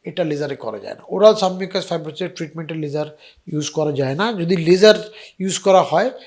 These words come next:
মনে রাখবেন, হিলিংয়ের পরে ফাইব্রোসিস আরও বেশি হবে, মুখ আরও বন্ধ হবে। অতএব এই ক্লেমটা কিন্তু খুব ডেঞ্জারাস যে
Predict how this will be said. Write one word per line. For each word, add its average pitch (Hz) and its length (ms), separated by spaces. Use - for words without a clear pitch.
মনে 175 140
রাখবেন, 185 300
হিলিংয়ের 190 420
পরে 208 220
ফাইব্রোসিস 170 460
আরও 190 200
বেশি 208 260
হবে, 220 140
মুখ 208 280
আরও 190 200
বন্ধ 135 280
হবে। 95 260
অতএব 220 260
এই 240 380
ক্লেমটা 208 380
কিন্তু 190 380
খুব 175 240
ডেঞ্জারাস 165 520
যে 185 240